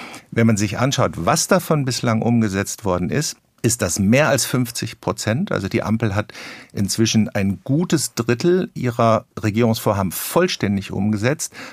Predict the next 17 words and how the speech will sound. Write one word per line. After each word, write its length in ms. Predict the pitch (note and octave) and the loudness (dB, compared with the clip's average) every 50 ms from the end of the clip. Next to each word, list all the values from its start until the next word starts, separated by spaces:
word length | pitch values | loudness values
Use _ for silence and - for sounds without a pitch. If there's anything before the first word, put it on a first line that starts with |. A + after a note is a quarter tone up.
| - _ | -14 _
weitere 480 | - G#2 A2 A#2+ A#2 A#2+ A2 A2 G2+ | 0 0 2 2 2 0 0 -2 -2
zwanzig 640 | - - - - G2+ A#2+ D#3 D#3+ - C#3+ A#2 - - | -4 -4 -2 0 0 0 2 0 -2 -2 -4 -4 -4
Prozent 440 | - A#2 A2+ - - A#2 A#2 A#2 A#2+ | -4 -4 -2 0 0 2 2 2 0
zumindest 520 | - A2 G#2 G#2+ G#2+ G2 F#2 - - - | 0 0 2 2 2 2 0 -2 -2 0
substanziell 720 | C3+ D3+ D3 - - - B2+ A#2+ A2+ - - G#2 G2 - | 2 2 2 0 -2 -2 0 0 0 0 0 -2 -2 0
angeschoben. 680 | - G2+ B2 C3+ C3+ B2+ - - B2 A#2+ A2+ B2 B2 A#2 - - - - - - - - _ _ | 0 -2 0 0 -2 -2 -2 -2 0 0 0 0 -2 -2 -6 -12 -12 -12 -14 -16 -18 -20 _ _
Das 240 | - A2 A#2 A#2+ - | 0 2 2 2 2
ist 280 | - D3 D3 - - - | 0 0 0 -2 -2 -2
aus 220 | A#2 G#2 G2 - | -2 -2 -2 -2
unserer 340 | - A2 C3+ C#3 B2+ B2+ A#2 | -2 -2 0 0 2 2 2
Sicht 320 | A2 A2 A2+ A#2 - - - - | 2 0 0 -2 -6 -10 -12 -8
eine 540 | F#2 F#2+ F#2+ G2 G2 G2 F#2+ F2+ F2+ F2 F2 | -4 -2 -2 0 0 -2 -2 -4 -4 -2 -2
wirklich 320 | B2 C#3+ - - A2 - | -2 0 0 -2 -4 -4
vorzeigbare 1160 | - - - - A#2 B2 A#2 - - A#2 G#2 G2 - - F#2 F#2 F2+ E2+ F2+ E2 - - - - | -4 -4 0 2 2 2 2 0 -2 -2 -2 -2 0 0 2 2 2 2 -2 -4 -6 -4 -2 -2
Halbzeitbilanz. 800 | A2 - - - D#3 D#3+ D#3+ - D#3+ D#3 D#3+ E3+ F#3+ F#3+ - - - - - - _ _ _ _ | -2 -2 0 0 0 0 0 0 0 2 2 2 2 0 -2 -6 -14 -20 -20 -20 _ _ _ _
Unabhängig 720 | - D#3 G3+ A3+ A#3 - - - B2 G#2+ G2+ F#2+ - - | 2 4 4 6 4 4 4 2 2 4 2 0 -2 -2
davon 420 | D#2 E2 E2+ - - B2+ D#3+ F#3+ | -4 -4 -2 0 2 2 2 0